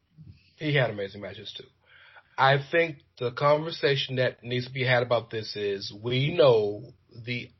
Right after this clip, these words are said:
we can list the, again, all of the criteria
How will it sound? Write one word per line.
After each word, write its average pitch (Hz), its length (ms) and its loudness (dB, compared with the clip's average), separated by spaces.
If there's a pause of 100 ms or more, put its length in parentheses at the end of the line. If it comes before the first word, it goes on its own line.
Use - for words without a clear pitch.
(180)
we 131 100 -2
can 120 220 -2
list 139 260 2
the, 131 280 2 (340)
again, 117 460 2 (180)
all 117 220 2
of 123 160 0
the 135 140 2
criteria 139 720 4